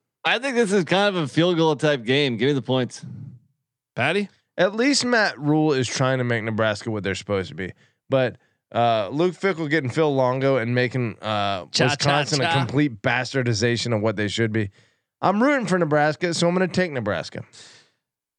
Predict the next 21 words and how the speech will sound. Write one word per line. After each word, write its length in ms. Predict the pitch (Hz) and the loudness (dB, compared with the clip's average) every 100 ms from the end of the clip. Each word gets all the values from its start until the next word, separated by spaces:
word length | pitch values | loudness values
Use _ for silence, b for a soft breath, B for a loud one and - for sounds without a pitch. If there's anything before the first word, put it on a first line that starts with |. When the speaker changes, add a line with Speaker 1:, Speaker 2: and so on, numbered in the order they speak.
| - | -4
Speaker 2:
Maybe 200 | 139 180 | 0 2
the 120 | 190 | 0
game 300 | 175 196 208 | 0 0 0
of 100 | 202 | 0
the 80 | 190 | -2
day. 360 | 160 196 185 160 | 0 0 2 0
The 100 | 156 | 0
Washington 560 | 165 202 214 233 214 | 2 2 2 0 0
Speaker 3:
Hey, 100 | 185 | 0
Speaker 2:
Huskies 380 | 208 196 208 180 | 2 0 0 2
Speaker 3:
hey. 80 | 185 | 2
Speaker 2:
are 60 | |
heading 300 | 175 202 202 202 | 2 0 0 -2
into 200 | 196 190 | 0 0
Corvallis. 640 | 190 196 165 190 202 202 | 0 0 2 0 0 0
Speaker 3:
Let, 180 | 180 214 | 0 2
let 120 | 220 | 2
me 60 | 214 | 2
say 160 | 156 139 | 2 0
Speaker 2:
What? 100 | 76 | -2
Speaker 3:
this. 180 | - | -8